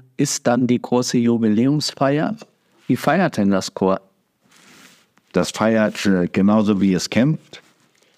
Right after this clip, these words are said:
Speaker 2: ähm, äh, mit Überzeugung, mit, äh, mit, äh, Inbrunst. Und wir werden, ähm, weil wir stolz drauf sind,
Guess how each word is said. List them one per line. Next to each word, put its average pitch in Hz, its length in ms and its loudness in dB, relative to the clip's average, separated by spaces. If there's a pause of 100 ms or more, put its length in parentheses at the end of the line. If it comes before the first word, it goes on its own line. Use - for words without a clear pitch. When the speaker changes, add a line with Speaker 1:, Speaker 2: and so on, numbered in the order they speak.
(160)
Speaker 2:
ähm, 90 500 0
äh, 78 600 -2 (240)
mit 87 220 0
Überzeugung, 107 760 0 (160)
mit, 85 340 -2
äh, 76 260 -2 (640)
mit, 78 360 -4
äh, - 240 -4 (100)
Inbrunst. 113 760 0 (440)
Und 90 260 0
wir 90 160 2
werden, 90 600 0
ähm, 76 480 -2 (1120)
weil 80 160 0
wir 78 80 0
stolz - 340 -2
drauf - 200 -4
sind, 95 380 -2